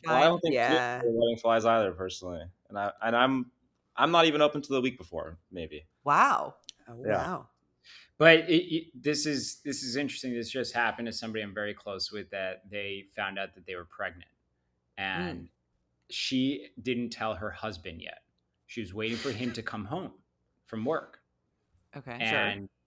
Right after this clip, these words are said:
Speaker 4: in, in between him coming home, her best friend and her best friend's husband came over the house kind of unannounced. And so she's just sitting there with all this excitement,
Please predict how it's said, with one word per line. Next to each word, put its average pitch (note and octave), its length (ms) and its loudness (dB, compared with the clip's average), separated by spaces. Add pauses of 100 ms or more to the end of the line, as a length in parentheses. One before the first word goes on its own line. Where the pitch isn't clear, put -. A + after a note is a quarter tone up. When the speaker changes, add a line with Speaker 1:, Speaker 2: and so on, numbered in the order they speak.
(400)
Speaker 4:
in, C#3+ 500 0 (140)
in D3 160 2
between C#3+ 400 2
him C3 180 -2
coming A#2 320 -2
home, A#2+ 600 -2
her C3+ 160 -2
best C3 600 0
friend A#2 500 2
and G#2+ 80 -8
her A2+ 80 -4
best G#2 340 -6
friend's G#2+ 220 -8
husband G#3+ 580 -4
came B2 260 -4
over A2 180 -4
the G2+ 100 -6
house A#2+ 600 0 (140)
kind F3+ 200 4
of F#3+ 200 0
unannounced. A#2+ 800 -2 (800)
And C3 440 4
so - 140 -2
she's G#3 320 0
just - 260 -2
sitting D#3 300 4
there A#2 260 0
with A#2 200 -6
all C#3 180 6
this C#3 220 -2
excitement, B2 640 2